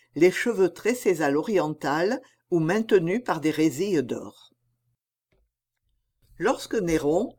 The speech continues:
avec Poppée et les Augustins, eut mis le pied sur le radeau principal et prit place sous la tente de pourpre, les barques glissèrent, les rames frappèrent l'eau, les cordages se tendirent, et le radeau,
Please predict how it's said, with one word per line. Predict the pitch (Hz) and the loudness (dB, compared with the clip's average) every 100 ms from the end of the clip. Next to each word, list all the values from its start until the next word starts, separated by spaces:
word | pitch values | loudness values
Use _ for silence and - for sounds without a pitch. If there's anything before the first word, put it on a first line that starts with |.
| - | -4
avec | 156 165 - | 0 0 -2
Poppée | 247 254 - 220 269 160 | -2 -2 2 2 2 -2
et | |
les | 147 147 | 0 0
Augustins, | 165 202 170 - - 170 240 - _ _ | 0 -2 -6 -10 -8 -6 -6 -10 _ _
eut | 185 | -6
mis | 180 214 | -2 0
le | 247 175 | 0 -2
pied | - 226 302 | -2 -2 -2
sur | - 175 | -4 -2
le | 156 | -2
radeau | 156 170 190 | -2 2 0
principal | - 160 151 151 135 151 202 262 - _ _ - | 0 -6 -6 -10 -4 -2 -2 -4 -10 _ _ 2
et | 180 | 2
prit | 180 214 | 2 -6
place | 240 190 220 277 208 | -6 -2 -2 -2 -8
sous | - | -6
la | 170 147 | -4 -4
tente | - 202 254 | -4 -6 -4
de | 175 151 | -2 -4
pourpre, | - 147 185 - - 277 _ _ _ _ _ - | -2 2 2 0 -12 -16 _ _ _ _ _ 2
les | 330 | 4
barques | 170 170 247 - 196 | 6 4 0 0 -2
glissèrent, | 156 139 220 - - 156 165 220 - _ _ | 0 0 -2 -4 -4 0 0 -2 -8 _ _
les | 135 185 | 2 4
rames | 208 180 226 214 | 4 2 0 -2
frappèrent | 170 - 226 - 220 165 | -6 -4 -4 -2 0 0
l'eau, | 143 143 214 - _ _ _ _ | 2 2 0 -4 _ _ _ _
les | 151 170 | 0 0
cordages | 220 240 - 208 254 254 | 0 -4 0 2 2 -2
se | 220 175 | -4 -6
tendirent, | - 165 156 135 156 220 311 _ _ _ - | -4 -4 -2 2 2 0 -6 _ _ _ 0
et | 220 | 4
le | 220 | 4
radeau, | 156 156 123 165 - | 2 0 2 2 2